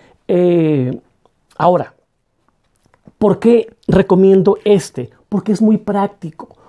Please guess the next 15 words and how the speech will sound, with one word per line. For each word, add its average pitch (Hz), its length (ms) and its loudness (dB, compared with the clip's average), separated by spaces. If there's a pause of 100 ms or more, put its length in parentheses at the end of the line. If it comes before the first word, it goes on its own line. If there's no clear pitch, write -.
(120)
porque 185 260 0
tú 220 160 -2
vas 208 200 -2
a - 100 -6
poder 190 460 0 (260)
comenzar 175 920 -2 (400)
a 160 640 -4 (120)
conectar 180 640 -2
de 180 100 -2
una 185 160 0
manera 175 360 -2
sencilla, 175 800 -4
simple, 185 760 -2
este 156 320 -4
aparato 165 600 -4